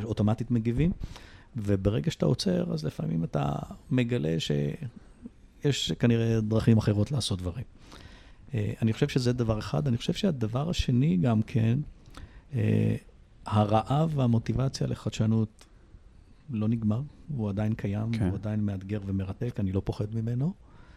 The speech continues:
Speaker 1: אה, ואם הייתי מסתכל על ה-,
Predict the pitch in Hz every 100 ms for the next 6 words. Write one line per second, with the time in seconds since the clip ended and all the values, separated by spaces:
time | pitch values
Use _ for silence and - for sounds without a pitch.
0 | - - - - - - 131 101 101 104
1 | 104 101 101 - - - - - 104 98
2 | 107 147 165 165 143 - - 151 147 120
3 | 113 110